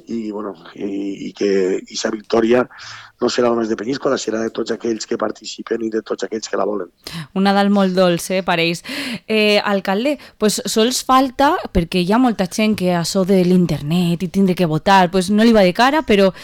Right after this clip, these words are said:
Speaker 2: hi ha que saber que és un punt àlgid per a nosaltres després d'esta pandèmia tan dura que hem patit i per a una població tan turística com és Penyíscola, que ajudarà moltíssima gent. Per tant, eh,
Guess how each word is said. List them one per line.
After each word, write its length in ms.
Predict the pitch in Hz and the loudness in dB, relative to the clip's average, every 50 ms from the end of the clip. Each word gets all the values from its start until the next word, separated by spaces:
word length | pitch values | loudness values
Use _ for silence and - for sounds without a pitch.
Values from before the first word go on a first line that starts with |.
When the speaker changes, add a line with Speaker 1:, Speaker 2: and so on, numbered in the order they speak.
| - - - | -20 -16 -4
Speaker 2:
hi 80 | - 220 | 0 2
ha 80 | 233 202 | 2 2
que 80 | 220 | 0
saber 320 | 202 - 202 196 202 202 196 | 0 0 0 0 0 -2 0
que 160 | - 190 190 | 0 0 0
és 160 | 190 - - 202 - | 0 -2 -6 -6 -4
un 260 | 202 190 196 196 170 | -4 -2 -2 -2 0
punt 240 | - 190 190 196 180 | 0 0 0 0 2
àlgid 400 | - 185 185 170 - - 180 165 | 0 0 0 -2 -4 -8 -6 -2
per 100 | 185 180 | -2 -2
a 40 | 180 | 0
nosaltres 460 | 175 165 - - 185 185 180 190 165 | 0 -2 -2 -2 -2 -2 -2 -2 -2
després 320 | 185 175 - - 190 185 | -2 -4 -4 -4 -4 -2
d'esta 420 | 165 190 185 180 170 - - 185 165 | 0 0 0 0 -2 -2 -2 -2 0
pandèmia 380 | 185 175 180 180 180 180 175 | 2 2 2 2 2 2 0
tan 160 | 160 175 165 170 | 0 0 0 0
dura 180 | 175 170 170 | 0 0 -2
que 140 | 160 - 175 | -2 -2 -4
hem 80 | 175 160 | -2 -2
patit 340 | - 170 156 - 180 156 | -2 -2 -2 -2 -4 -4
i 60 | 180 156 | -4 -2
per 140 | 160 170 | -2 -2
a 40 | 170 | 0
una 180 | 165 170 165 156 | 0 0 -2 -2
població 380 | 160 160 165 160 156 - - | -4 -4 -4 -4 -4 -4 -4
tan 160 | 165 170 165 160 | -4 -2 -2 -2
turística 440 | 160 160 165 160 - 180 160 165 156 | -4 -4 -6 -6 -8 -6 -6 -6 -6
com 180 | - 170 165 | -4 -4 -4
és 120 | 165 160 - | -4 -6 -6
Penyíscola, 600 | - 160 160 190 214 202 - - 277 285 302 294 - - - - - - _ | -6 -4 -4 -4 -4 -4 -2 0 0 0 0 -2 -6 -14 -18 -18 -18 -12 _
que 100 | - 202 | 0 0
ajudarà 400 | 190 - 202 180 175 170 180 190 | 0 2 2 2 4 4 4 2
moltíssima 500 | 214 220 196 214 190 220 214 202 196 190 | 0 -2 -2 -4 -4 -2 -2 -2 -2 -2
gent. 220 | - 262 277 294 - | -2 -2 0 0 0
Per 160 | - 214 196 | 0 -2 0
tant, 240 | - 214 220 269 269 - - - - - - - _ | 2 2 0 0 -2 -6 -12 -18 -18 -18 -20 -8 _
eh, 400 | - 233 233 226 220 220 220 214 | 4 6 6 8 8 6 6 4